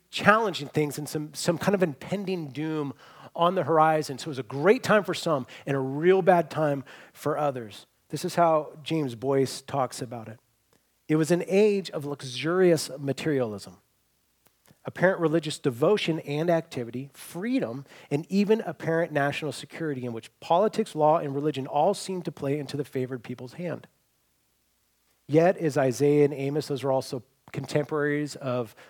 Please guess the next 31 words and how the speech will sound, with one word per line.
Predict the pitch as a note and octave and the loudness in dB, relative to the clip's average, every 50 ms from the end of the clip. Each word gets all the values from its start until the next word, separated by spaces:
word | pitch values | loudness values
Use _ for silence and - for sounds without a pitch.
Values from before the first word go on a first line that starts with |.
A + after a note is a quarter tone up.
| _ _ _ _ | _ _ _ _
Hosea. | - C3+ B2 A2+ A#2+ B2+ C3 C#3 D3 D3+ F3+ F3 D#3+ _ _ _ _ - | -2 -2 0 2 4 4 6 6 4 2 0 -2 -8 _ _ _ _ -14
They | C3+ C3+ C3 | -12 -8 -8
were | B2+ B2 | -8 -8
prophets | - - D3 C3+ C3+ - - D3 - | -6 0 2 4 4 2 0 -4 -8
at | D3 C#3+ | -8 -8
the | D3+ | -6
same | - - C#3+ C#3+ D#3 | -6 -6 -8 -6 -6
time. | - C#3+ C3+ C3+ C3+ _ _ _ _ _ _ _ _ _ _ _ _ _ _ _ _ _ _ _ _ _ _ _ _ _ | -6 -6 -6 -8 -10 _ _ _ _ _ _ _ _ _ _ _ _ _ _ _ _ _ _ _ _ _ _ _ _ _
Yet, | - D#3+ E3 F#3+ | 4 6 6 6
as | - F3+ D#3+ C#3+ | 6 4 4 6
Isaiah | D#3+ D3+ C#3+ E3 E3+ F3+ G3 F#3+ E3 D#3+ D3+ D3+ D#3 | 6 6 8 8 8 8 6 6 2 0 0 0 0
and | - D#3 D#3 - _ | 0 -2 -2 -2 _
Amos | - E3 D#3+ D#3+ E3+ E3 - | 0 2 2 2 2 0 0
and | - E3 D3+ C#3+ C3+ - - _ - _ _ - | -2 -4 -4 -4 -6 -10 -18 _ -20 _ _ 0
Hosea | D#3 C#3+ B2+ E3 F#3 F#3+ F3+ | 0 2 4 4 6 6 4
also | F3 - E3 D#3+ E3 - G#3+ G#3 | 4 4 2 2 2 2 0 0
show, | D3 - - C3 B2 B2 C3 - _ _ _ _ _ _ _ _ _ _ | 0 -2 -2 -2 -2 -4 -4 -8 _ _ _ _ _ _ _ _ _ _
it | - C#3+ | -2 -2
was | C3+ C#3 A#2+ A2+ | -2 -2 -6 -6
the | - C3 | -8 -8
worst | A#2 B2 C#3+ D3 C#3 - - | -4 -4 -4 -4 -6 -8 -12
of | B2 - | -14 -14
times, | - G#2+ A2 A2 A2+ A2 _ - _ _ _ _ _ _ _ _ _ _ _ _ _ _ _ _ _ _ _ _ _ _ _ _ _ _ _ _ _ _ | -14 -14 -14 -14 -16 -20 _ -20 _ _ _ _ _ _ _ _ _ _ _ _ _ _ _ _ _ _ _ _ _ _ _ _ _ _ _ _ _ _
because | - C#3 - D#3 C#3 | -4 0 2 2 2
the | - | 0
hearts | C#3 - - - F#3 A3 - - | -4 -4 -2 0 0 0 -2 -4
of | A#3 F#3+ | -6 -6
the | - | -6
people | D#3+ - - F3+ F3+ - D#3 C3+ | -8 -2 -2 -2 -2 0 -2 -4
were | A#2+ A#2 G#2+ - | -4 -6 -8 -6
empty. | - C3+ A#2 A2 - - - - | -8 -10 -10 -10 -14 -20 -20 -20